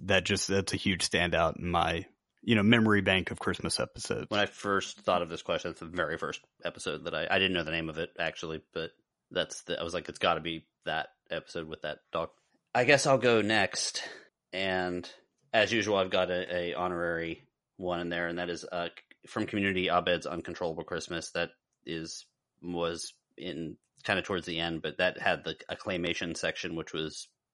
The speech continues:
Speaker 2: total throwback to the old Frosty the Snowman and Rudolph and all that stuff, which is worth seeing. So I'm mentioning that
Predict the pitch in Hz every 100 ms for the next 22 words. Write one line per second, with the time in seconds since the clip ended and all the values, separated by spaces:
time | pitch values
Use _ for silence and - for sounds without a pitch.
0 | - - 98 85 87 78 78 73 - 78
1 | 78 73 78 69 - - - - - -
2 | 82 80 80 78 80 - - 78 67 -
3 | - 65 73 - 78 - - - - -
4 | 85 90 80 - - 104 101 98 _ -
5 | _ - 139 117 110 113 95 95 87